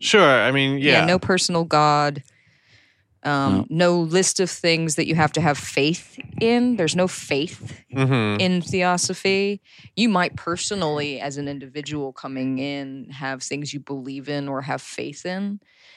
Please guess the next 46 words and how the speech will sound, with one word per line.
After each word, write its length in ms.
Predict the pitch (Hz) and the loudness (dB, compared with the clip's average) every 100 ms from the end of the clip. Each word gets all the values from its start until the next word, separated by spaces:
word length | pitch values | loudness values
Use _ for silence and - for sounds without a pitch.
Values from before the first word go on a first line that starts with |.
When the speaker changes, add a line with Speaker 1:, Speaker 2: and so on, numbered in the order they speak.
| _ - | _ -6
Speaker 2:
but 120 | - | 0
there's 160 | 151 | 2
certainly 420 | - 165 - 143 139 | 4 2 0 -4 -4
no 300 | 143 143 143 | -4 -2 0
one 380 | 143 139 135 135 _ _ _ _ - | -2 -4 -8 -12 _ _ _ _ -10
and 540 | 143 139 139 139 131 | -4 -2 -2 -4 -6
nothing 380 | 147 143 143 139 | -6 -6 -6 -4
in 80 | 135 | -2
any 180 | 139 135 | -2 -4
of 60 | 135 | -8
the 60 | |
books 300 | 135 143 - | -8 -6 -6
that 100 | - | -6
would 100 | 135 | -4
ever 240 | 139 131 135 | -6 -6 -8
tell 220 | - 135 | -8 -6
you 160 | 127 - | -6 -6
that 140 | - | -6
you 80 | 147 | -4
have 200 | 147 143 | -6 -6
to 80 | - | -8
believe 420 | - 135 143 131 | -8 -4 -4 -6
anything. 480 | - 131 143 - - - _ _ | -6 -6 -8 -12 -14 -20 _ _
Speaker 3:
It's 140 | - 175 | -6 -4
actually 260 | 170 104 | -2 -2
one 240 | 95 95 95 | 0 0 0
of 80 | |
the 120 | 87 80 | -2 -6
first 380 | - 92 95 - | -2 -2 -2 -4
thing 200 | 98 95 | -4 -2
I 120 | 87 | -4
tell 300 | - 92 87 | -4 -6 -6
people 400 | - 92 90 95 | -6 -6 -4 -6
when 140 | 90 87 | -4 -4
they 140 | 85 | -6
come 280 | - 98 85 | -4 -4 -2
to 100 | 82 | -4
study, 380 | - 90 92 98 | -4 -2 -2 -2
don't 300 | 92 95 95 | 0 0 0
believe 280 | 92 92 92 | 0 0 0
anything 520 | 98 98 95 85 82 _ _ _ _ _ | 0 -2 -2 -4 -6 _ _ _ _ _
what 300 | - 92 90 | -2 0 0
theosophy 640 | - 87 92 107 - 120 117 | 0 0 2 -2 -2 0 0
is 80 | - | 0
saying. 380 | 120 123 131 117 | 0 0 -4 -4
Don't, 260 | 101 107 | -4 -4